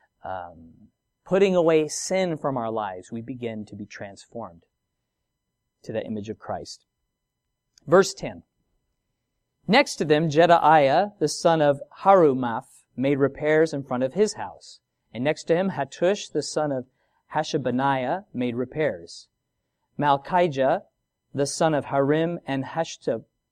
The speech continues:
the son of Pahath Moab, repaired another section, as well as the tower of the ovens.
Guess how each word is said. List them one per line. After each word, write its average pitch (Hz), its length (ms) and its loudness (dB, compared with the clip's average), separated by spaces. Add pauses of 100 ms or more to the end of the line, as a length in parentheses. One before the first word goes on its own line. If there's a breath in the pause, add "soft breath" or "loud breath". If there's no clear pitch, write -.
(120)
the 143 100 -4
son 156 260 -2
of 131 180 -2
Pahath 160 420 0
Moab, 139 500 0
repaired 131 420 0
another 139 320 0
section, 131 520 -12 (320)
as 143 180 0
well 156 220 8
as 160 220 4
the 156 120 -6
tower 120 460 -4
of 107 180 -8
the 120 140 -6
ovens. 135 560 2